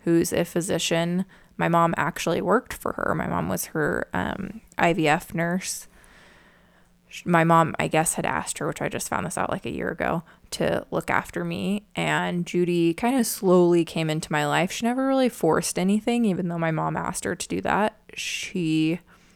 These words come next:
talked me through medical school applications and things like that when I was in college. We saw each other very briefly. And then in med school, she would listen to me when I talked about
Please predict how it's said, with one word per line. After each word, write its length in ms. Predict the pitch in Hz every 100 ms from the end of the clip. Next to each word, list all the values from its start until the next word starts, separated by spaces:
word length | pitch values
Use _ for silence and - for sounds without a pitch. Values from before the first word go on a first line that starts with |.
| _ _ _ -
talked 320 | 190 180 -
me 140 | 180
through 760 | 180 180 170 165 165 165 165 170 - _ _ _ _ _ _ - -
medical 360 | 220 208 196
school 280 | 185 - 190
applications 680 | 170 - 180 175 175 180 160
and 140 | 160
things 260 | 165 165 165
like 180 | 165 180
that 240 | 151 -
when 100 | 156
I 100 | 170
was 120 | -
in 140 | 156 175
college. 540 | - 196 185 180 160
We 80 | 175
saw 220 | - 156
each 200 | - -
other 180 | 156 151
very 200 | 151 160
briefly. 680 | 165 135 151 - 170 165 185 - - - _ -
And 200 | 165 156
then 220 | 156 156
in 160 | 165 160
med 220 | 151 156
school, 640 | - - 147 - - - -
she 480 | - - 147 147 - - - _ _ _ _ _ -
would 300 | 196 208 175
listen 260 | 170 - 175
to 140 | -
me 140 | 170 170
when 140 | 165
I 120 | 165
talked 340 | - - - -
about 460 | 185 - - -